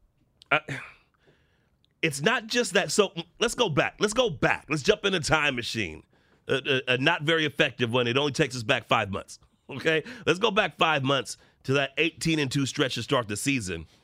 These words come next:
It was a different person every night then, right?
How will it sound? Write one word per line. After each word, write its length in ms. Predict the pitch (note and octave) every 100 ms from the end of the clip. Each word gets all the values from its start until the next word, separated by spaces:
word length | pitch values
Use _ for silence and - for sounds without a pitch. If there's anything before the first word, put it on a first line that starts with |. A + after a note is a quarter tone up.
| _ _ _ _ _ _ _ _ _ _ _ _ _ _ -
It 140 | F#3
was 160 | D4 C#4+
a 60 |
different 420 | D3+ G#3+ G#3+ F#3+
person 340 | - F3 E3 F3
every 220 | E3 D#3+
night 300 | D#3+ C#3+ G#2+
then, 280 | F#3+ C3 D2+ - _ _ _ _ _
right? 380 | A2+ C#3+ F#3